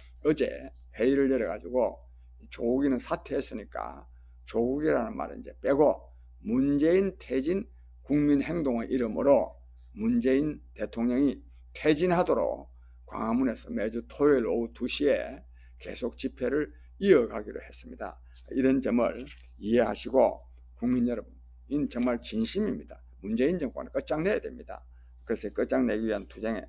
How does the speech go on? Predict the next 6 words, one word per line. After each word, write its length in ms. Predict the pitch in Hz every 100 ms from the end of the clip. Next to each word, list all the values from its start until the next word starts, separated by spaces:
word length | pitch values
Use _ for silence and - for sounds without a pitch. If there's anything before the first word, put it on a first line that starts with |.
| - - - - - -
동참해 460 | 107 101 113 117 117
주시기를 580 | 113 - 117 123 135 - - -
바랍니다. 540 | - 104 110 87 - - - - - - -
그리고 480 | - 156 147 127 - - - - - - - - - - - - - - - - -
이, 440 | - 135 135 131 120
저, 120 | 131